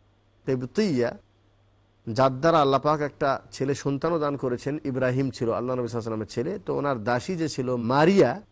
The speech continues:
সেও মিশরের অধিবাসী ছিল। তাহলে মিশরের সাথে সম্পর্ক দুইভাবে হলো, যে ইসমাইল আলাইহিস সালামের মা সেও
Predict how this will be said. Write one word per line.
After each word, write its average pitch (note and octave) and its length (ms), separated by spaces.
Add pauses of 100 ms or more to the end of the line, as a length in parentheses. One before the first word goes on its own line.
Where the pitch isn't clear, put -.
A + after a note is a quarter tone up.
(340)
সেও A#3 560
মিশরের C#3+ 600
অধিবাসী A#2+ 400
ছিল। A2 340
তাহলে D#3 380
মিশরের C#3+ 400
সাথে E3+ 240
সম্পর্ক D#3 640 (840)
দুইভাবে C#3 500
হলো, G2+ 280 (680)
যে A2 400
ইসমাইল C3 400
আলাইহিস D3 180
সালামের C3 400
মা A#2+ 340
সেও F#3 540